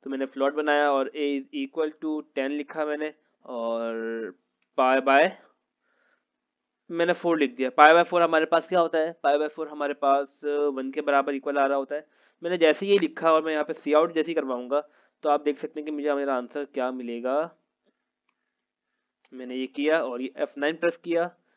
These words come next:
तो मुझे, अच्छा, यहाँ पे मिस्टेक थी, हैश इंक्लूड है, एफ़ नाइन प्रेस करूँगा, एफ़ नाइन प्रेस किया। अब यहाँ पे मुझे कुछ एक और मिस्टेक दे रहा है, वो क्या है,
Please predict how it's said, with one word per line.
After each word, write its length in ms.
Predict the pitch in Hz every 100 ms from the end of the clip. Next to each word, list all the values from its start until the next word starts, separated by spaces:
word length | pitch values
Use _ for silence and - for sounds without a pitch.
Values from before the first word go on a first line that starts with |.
| _ _ _ _ _
तो 180 | 143 139
मुझे, 240 | 143 147
अच्छा, 220 | 143 -
यहाँ 180 | 139 135
पे 220 | 135 143
मिस्टेक 580 | 139 113 135 - 143 139 160
थी, 80 |
हैश 320 | 147 139 135 143
इंक्लूड 420 | 135 139 143 151
है, 200 | 160 - _ _ _ -
एफ़ 140 | 127 -
नाइन 200 | 139 143
प्रेस 180 | 151 -
करूँगा, 460 | 160 160 175 180 _ _ _ _ _ _ _ _ _ _ _ _ _ _ _ _ _ _ _ _ - - -
एफ़ 220 | 151 -
नाइन 200 | 147 151
प्रेस 240 | 156 156
किया। 240 | - 165 165
अब 100 | 156
यहाँ 140 | 151
पे 60 | 147
मुझे 180 | 151 151
कुछ 180 | -
एक 180 | 147 147 _ -
और 200 | 156 165
मिस्टेक 400 | 165 - 160 147
दे 160 | 147
रहा 300 | 147 139 143
है, 480 | 135 139 139 139 139
वो 100 | 135
क्या 240 | - 131
है, 200 | 127 135